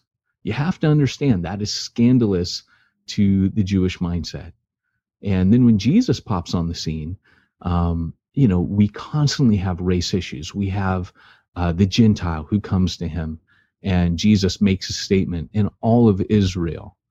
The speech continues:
I have not found faith like this." He's identifying race there.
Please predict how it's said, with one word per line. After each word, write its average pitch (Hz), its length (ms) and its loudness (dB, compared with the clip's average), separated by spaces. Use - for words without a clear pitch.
I - 80 0
have 87 220 0
not 90 340 4
found 85 320 -4
faith 82 320 -10
like 78 200 -18
this." - 240 -16
He's 95 220 0
identifying 92 960 0
race 87 420 -4
there. - 300 -14